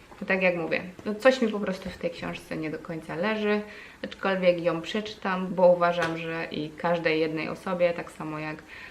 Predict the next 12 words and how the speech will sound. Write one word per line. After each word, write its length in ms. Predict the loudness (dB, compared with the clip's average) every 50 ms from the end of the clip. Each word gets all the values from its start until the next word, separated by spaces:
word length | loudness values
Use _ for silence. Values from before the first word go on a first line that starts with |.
| -18 -12 -4
każdej 500 | 0 2 2 2 4 2 2 2 2 2
jednej 580 | 0 0 0 0 -2 -2 -2 -2 -2 -2 0
rzeczy, 340 | 0 2 0 0 0 -2 -2
tak 200 | -2 -4 -6 -6
samo 240 | -6 -6 -4 -4 -2
jak 200 | -2 -4 -4 -6
każdej 400 | -4 -2 0 0 2 2 2 2
nowej 280 | 2 2 2 4 2
potrawie, 640 | 2 2 -2 -4 0 4 4 4 4 4 2 0 -2 -4 -8 -12 -20 -20 -18 -18 -18 -20 -20 -12 -6
zawsze 480 | -4 -4 -4 -4 -4 -2 0 0 0 -2 -2
warto 400 | -2 -2 -2 -2 0 0 0 0
dać 240 | 0 0 -2 -4